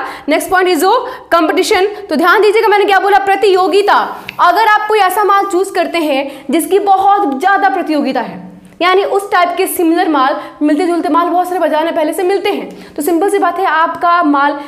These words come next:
ज़्यादा बिकने की संभावना नहीं होगी। तो हम वो माल choose करते हैं जिसके माल में competition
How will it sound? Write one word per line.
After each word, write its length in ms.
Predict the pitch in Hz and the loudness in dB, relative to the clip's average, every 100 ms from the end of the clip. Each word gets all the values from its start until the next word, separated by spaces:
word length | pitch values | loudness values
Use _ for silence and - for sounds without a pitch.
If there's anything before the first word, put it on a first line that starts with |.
| - | -8
ज़्यादा 420 | 233 311 311 330 | -2 0 2 0
बिकने 300 | 277 294 302 | -2 -2 -2
की 80 | 302 | -2
संभावना 440 | 294 262 269 285 311 - 262 | -2 -2 -2 -2 -4 -6 -2
नहीं 220 | 349 415 | 2 2
होगी। 280 | 370 320 370 403 - - | 2 0 -2 -6 -10 -4
तो 60 | |
हम 100 | 381 | 0
वो 180 | 370 466 466 | 2 2 2
माल 180 | 415 | 2
choose 240 | - 370 - | 0 -2 -2
करते 280 | 302 - 277 | -2 -2 -2
हैं 200 | 285 294 - - | -2 -4 -10 -4
जिसके 400 | 240 311 311 370 | -2 -2 0 0
माल 300 | 320 285 277 | 0 0 0
में 400 | 285 359 - - | 0 -4 -8 -4
competition 540 | 294 285 262 269 370 | -2 0 -2 -2 -4